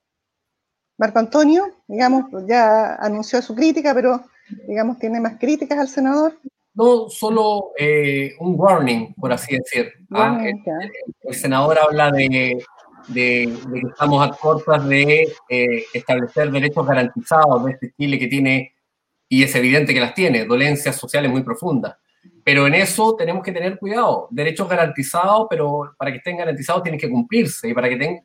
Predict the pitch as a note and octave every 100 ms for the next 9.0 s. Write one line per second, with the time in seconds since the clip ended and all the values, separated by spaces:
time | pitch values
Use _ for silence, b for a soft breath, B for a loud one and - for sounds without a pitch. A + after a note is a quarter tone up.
0 | _ - B2 G3+ G3+ - A2 C3 - _
1 | _ _ A#2 C3+ D3+ C#3 C3 B2+ B2 D3+
2 | D3+ D3 D3 D3+ C3+ D#3 C3+ - - A2+
3 | C#3+ E3+ E3 C#3+ B2+ B2+ B2 C3+ D#3 E3
4 | D#3 D#3 D3 D3 D#3 C#3+ A#3+ F#3 - -
5 | _ _ b b b D3 D#3+ E3 D3 D#3+
6 | - A3+ A#3 F#3+ G3 A3+ A3 F#3+ D#3+ G#3
7 | A3 A3 F3+ E3 F3+ G#3+ G3+ F#3 G#3 A3
8 | G#3+ A3 F3+ D#3+ D3 C3+ F3 F#3 G3